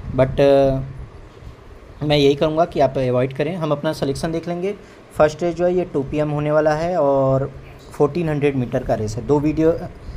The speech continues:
आज दो सेंटर है, ऊटी रेस वीडियो अपलोड हो गया है, अगर आप नहीं देखे हैं तो आप जाके देख सकते हैं। यहाँ पर टोटल फिफ्टीन हॉर्स पार्टिसिपेट कर रहे हैं फर्स्ट रेस में। यहाँ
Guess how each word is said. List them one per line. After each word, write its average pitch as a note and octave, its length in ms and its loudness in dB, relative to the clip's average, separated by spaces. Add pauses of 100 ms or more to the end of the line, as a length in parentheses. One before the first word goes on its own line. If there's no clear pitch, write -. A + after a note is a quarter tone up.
(220)
आज C#3+ 220 2
दो D3 180 2
सेंटर E3 400 0
है, F3+ 260 -4
ऊटी C#3+ 240 -2
रेस D3 260 0
वीडियो C#3 360 0
अपलोड C#3 260 0
हो D3 100 2
गया D3+ 180 2
है, F3 80 2
अगर C3+ 220 2
आप B2+ 140 0
नहीं C3+ 160 0
देखे C#3+ 220 -4
हैं D#3+ 80 -8
तो D#3 60 0
आप A#2+ 80 -2
जाके A#2 240 -4
देख A#2 120 -6
सकते D3+ 260 -8
हैं। F3+ 180 -10 (1200)
यहाँ C#3+ 140 4
पर E3 120 -2
टोटल E3+ 300 -2
फिफ्टीन D3 380 -2
हॉर्स A2+ 260 -2 (300)
पार्टिसिपेट A#2+ 520 -2
कर A#2+ 140 -8
रहे A2+ 120 -10
हैं A#2 220 -12 (320)
फर्स्ट C3+ 280 0
रेस A2+ 240 -10
में। C3 140 -12 (680)
यहाँ C#3 200 2